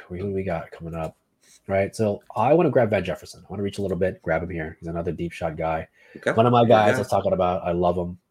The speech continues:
Speaker 1: He's a mismatch at wide receiver three on his team two situation.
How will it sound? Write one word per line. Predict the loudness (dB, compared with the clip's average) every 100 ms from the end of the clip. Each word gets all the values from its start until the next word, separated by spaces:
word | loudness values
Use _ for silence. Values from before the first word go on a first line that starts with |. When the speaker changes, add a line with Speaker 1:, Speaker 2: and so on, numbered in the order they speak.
| -8
Speaker 1:
He's | -6
a | -4
mismatch | -4 -4 -2 -2 -2
at | 0
wide | 0
receiver | -2 -6 -8 -8
three | -6 -6 -4
on | -8
his | -12
team | -14 -10 -8 -10 _ _ _
two | -8 -6 -6
situation. | -8 -10 -8 -8 -8 -12